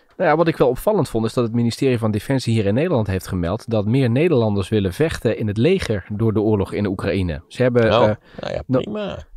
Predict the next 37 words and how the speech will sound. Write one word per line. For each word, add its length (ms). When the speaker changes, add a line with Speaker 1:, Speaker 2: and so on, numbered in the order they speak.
Speaker 1:
normaal 300
krijgen 260
ze 60
driehonderdvijftig 640
sollicitaties 680
binnen 280
en 80
de 60
afgelopen 380
week 200
waren 260
het 140
er 100
ruim 220
zevenhonderd. 760
Speaker 2:
<laughs> 100
Ja, 80
het 180
is 200
zo 180
wonderlijk 500
zoals 260
mensen 400
reageren. 800
Maar 340
het, 260
het, 180
ik 200
weet 160
niet 100
of 200
sollicitaties 1040
die 160
mensen 360
die 140
hebben 220
dus, 260